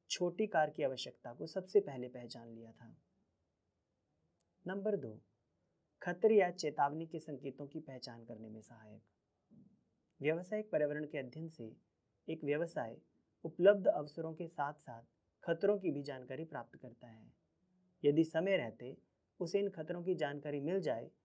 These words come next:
तो वह उनका सामना करने के लिए समुचित प्रयास कर सकता है। और यह सब व्यावसायिक पर्यावरण में हो रहे परिवर्तनों के लगातार अध्ययन से ही संभव हो सकता है।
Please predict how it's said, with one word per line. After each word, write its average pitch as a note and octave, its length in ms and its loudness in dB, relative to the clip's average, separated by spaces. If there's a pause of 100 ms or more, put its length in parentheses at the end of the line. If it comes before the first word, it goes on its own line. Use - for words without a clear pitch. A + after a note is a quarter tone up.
(400)
तो G3 100 8
वह F#3+ 120 2
उनका F#3+ 300 0
सामना D#3+ 400 -4
करने C#3 300 -6
के B2+ 120 -6
लिए C3 240 -6 (320)
समुचित G#3+ 460 0
प्रयास C#3 340 2
कर B2+ 140 -10
सकता B2+ 320 -16
है। A2+ 220 -18 (800)
और C3 120 0
यह D#3 240 0
सब C3 300 -4 (420)
व्यावसायिक D3+ 600 2
पर्यावरण D3+ 380 2
में D#3 120 -2
हो C3+ 200 -4
रहे C#3 180 -6
परिवर्तनों C3+ 680 -6
के B2 220 -8 (460)
लगातार D#3+ 480 4
अध्ययन C3+ 380 -8
से C#3 160 -4
ही D3 160 -2
संभव B2 320 -10
हो B2 100 -14
सकता - 300 -16
है। A2+ 240 -18